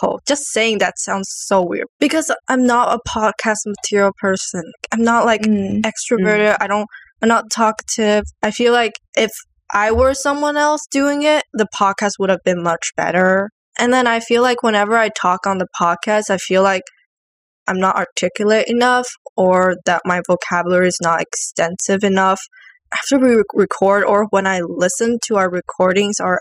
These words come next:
Speaker 1: episodes on Spotify, I cringe a lot.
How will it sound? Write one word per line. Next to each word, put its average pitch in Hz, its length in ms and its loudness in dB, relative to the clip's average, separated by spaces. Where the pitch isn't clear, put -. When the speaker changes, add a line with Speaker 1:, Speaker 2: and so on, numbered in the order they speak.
Speaker 1:
episodes 196 500 0
on 180 240 -4
Spotify, 202 720 0
I 233 80 -2
cringe 196 420 -2
a 208 120 0
lot. 180 480 2